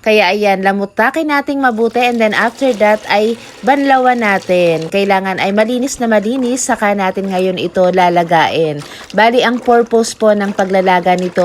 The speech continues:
ay para mas mabilis itong mabalatan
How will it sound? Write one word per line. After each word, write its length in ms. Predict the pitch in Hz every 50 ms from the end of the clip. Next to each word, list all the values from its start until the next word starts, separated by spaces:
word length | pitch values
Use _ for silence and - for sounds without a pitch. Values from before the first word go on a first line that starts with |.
| -
ay 160 | - 175 190
para 320 | 185 - 196 190 190 190 190 190
mas 240 | 196 196 214 - -
mabilis 480 | 220 208 196 190 202 180 185 202 - - _
itong 320 | 208 185 - 202 190 185 190
mabalatan 720 | 185 165 175 170 170 170 165 - 175 165 180 233 277 277